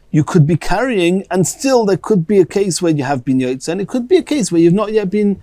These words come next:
yotze. Asks the Gemara of Rav, the Omar, was it not Rav himself who said on Daf Lamed Zayin that Lekicha Alidei Davar Achir, that if you take the Arba Minim via something else, which means there's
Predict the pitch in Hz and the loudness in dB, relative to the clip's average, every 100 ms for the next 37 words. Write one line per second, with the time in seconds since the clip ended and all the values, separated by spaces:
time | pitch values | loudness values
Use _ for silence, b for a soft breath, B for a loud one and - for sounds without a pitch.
0 | - - 185 196 - - _ _ _ _ | -8 0 2 2 -6 -12 _ _ _ _
1 | _ b b b - 147 156 - 143 123 | _ b b b -2 -2 -2 -4 -2 -2
2 | 123 170 202 160 143 143 208 226 202 160 | 0 2 2 2 2 0 0 0 0 0
3 | 180 226 214 170 147 185 202 190 202 196 | 0 0 0 0 0 0 0 0 2 2
4 | 160 - 214 214 233 220 214 202 185 190 | 0 -4 -4 -2 -2 0 0 0 0 0
5 | 190 180 147 170 214 202 165 151 B - | 2 4 4 2 2 2 0 -2 B 0
6 | 170 175 165 240 208 190 185 160 185 175 | 2 2 0 -2 -2 -2 -2 2 2 2
7 | 170 170 190 214 220 196 185 151 160 - | 0 -2 -2 -2 2 2 2 -2 -4 -2
8 | 233 190 226 214 185 185 202 196 175 156 | -2 0 -2 0 0 2 2 2 2 2
9 | B B - 120 185 214 233 180 165 - | B B -6 -2 2 2 0 -2 -4 -6
10 | - 196 147 165 202 220 165 170 - 185 | -2 -2 -2 -2 -2 -2 -6 -8 -6 -4
11 | 196 156 165 | -2 0 -2